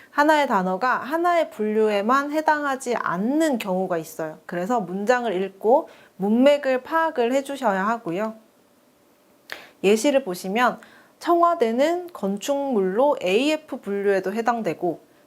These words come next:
기관명으로 오지에도 해당이 되지만 오늘 청와대에서 발표한 이라는 문맥을 살폈을 때 이 청와대라는 국가기관에서 무언가를 발표했다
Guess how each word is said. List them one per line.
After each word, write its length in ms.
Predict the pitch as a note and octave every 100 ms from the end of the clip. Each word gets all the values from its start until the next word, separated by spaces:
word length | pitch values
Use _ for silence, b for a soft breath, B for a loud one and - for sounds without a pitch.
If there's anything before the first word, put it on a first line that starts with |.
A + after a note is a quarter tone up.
| _
기관명으로 960 | - G#3+ C4 D4 D4 C4+ B3+ A#3+ A#3 A#3
오지에도 1080 | - G#3+ A#3+ - F3 C#3+ _ - F#3 A#3+
해당이 360 | C#4 C#4+ D4 C4
되지만 520 | G3 D#3 F3 A#3 F#3+ - B B B B B B -
오늘 440 | A#3 C#4 D#4+ E4
청와대에서 760 | D#4+ E4 E4 D#4+ D#4+ D4 D4 C#4
발표한 840 | A#3 G3 G3 - B3 B3+ A#3+ A#3
이라는 500 | F#3+ G3+ G#3+ G#3+ G#3+
문맥을 600 | F3+ F3+ G#3+ C4+ C4 A#3 A#3+
살폈을 580 | C#4+ C#4+ D4 C#4 D#3+
때 380 | D3+ A3 G#3+ - B -
이 140 | F#3
청와대라는 920 | F#3 C4+ C#4 C4+ A#3 A3 G#3+ C#4+ E4 - _
국가기관에서 1300 | - - - F#3+ C#4+ - G3 A#3 A#3+ A3+ F#3+ F#3+ C4
무언가를 680 | A3 F#3+ A3+ A#3+ A#3 A3 G#3+
발표했다 960 | - F3 F3 - C#4+ C#4+ C4+ - D#3+